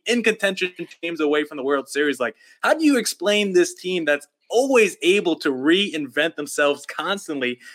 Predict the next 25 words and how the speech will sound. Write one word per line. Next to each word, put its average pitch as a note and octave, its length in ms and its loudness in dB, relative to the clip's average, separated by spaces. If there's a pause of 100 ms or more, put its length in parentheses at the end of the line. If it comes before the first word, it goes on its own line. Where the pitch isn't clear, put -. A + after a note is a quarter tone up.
(100)
and F#3+ 220 0
somehow A3 380 0
they're G3 260 4
always A#3 320 4
able G#3 180 4
to G#3 140 0
replenish G#3+ 540 -2
that F#3+ 240 -4
farm F3+ 180 -4
system F#3 480 -6
and D#3+ 260 -8
build F#3+ 380 2 (360)
within F#3 460 2
as F#3+ 160 0
well? G3+ 160 4
That's F3+ 220 -4
something G#3+ 300 0
the F#3 100 2
Yankees F3+ 480 -6
have D#3 160 -2
never D3 220 -6
been C3+ 160 -6
able C3 220 -8
to B2 120 -20
do. C3 220 -8